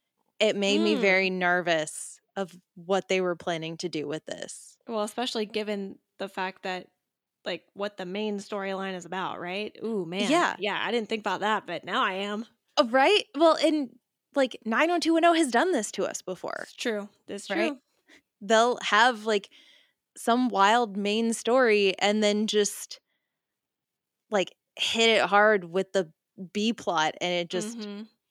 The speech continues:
Speaker 1: gets weird. So, yeah, my brain immediately went to, like, "What is wrong with baby Aaron?"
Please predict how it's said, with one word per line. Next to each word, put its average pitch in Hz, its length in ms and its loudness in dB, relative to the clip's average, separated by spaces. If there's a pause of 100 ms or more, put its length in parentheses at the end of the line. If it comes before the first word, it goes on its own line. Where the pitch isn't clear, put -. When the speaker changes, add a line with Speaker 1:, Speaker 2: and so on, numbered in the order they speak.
(400)
Speaker 1:
gets 208 320 0
weird. 175 400 0
So, 180 140 -4
yeah, 175 240 0
my 170 160 -6
brain 180 300 -2
immediately 160 500 -4
went 160 200 -6
to, - 100 -10
like, 160 200 -6
"What 170 200 -2
is 226 200 -4
wrong 196 260 0
with 208 220 -2
baby 190 380 2
Aaron?" 170 580 -2